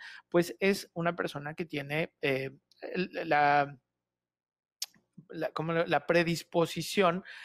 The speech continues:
a que sus pensamientos, pues, sean también de poca flexibilidad o de poca energía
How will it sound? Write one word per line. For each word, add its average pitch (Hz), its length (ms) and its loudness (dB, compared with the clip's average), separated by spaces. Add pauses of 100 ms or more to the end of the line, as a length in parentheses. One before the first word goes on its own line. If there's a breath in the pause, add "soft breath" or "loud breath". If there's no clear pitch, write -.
(180 loud breath)
a 160 120 0
que 175 200 2
sus 175 300 -10
pensamientos, 175 640 -4
pues, 156 140 -12
sean 143 160 -8
también 143 300 -10
de 143 60 -4
poca 131 240 -12
flexibilidad 143 680 -2
o 143 100 0
de 131 80 -4
poca - 280 -4
energía 180 460 2